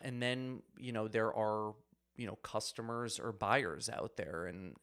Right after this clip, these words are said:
and, you know, there's a f-, couple of different big sectors in our business. There's the corporate space, you know, corporations and companies who are hosting events. There's,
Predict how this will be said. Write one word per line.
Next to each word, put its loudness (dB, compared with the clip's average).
and, -4
you -4
know, 0
there's 0
a -6
f-, -20
couple 0
of 0
different -2
big 0
sectors -2
in -4
our 0
business. -4
There's -2
the -4
corporate 0
space, 0
you -2
know, -4
corporations 0
and -6
companies -2
who -2
are 2
hosting 0
events. 0
There's, 2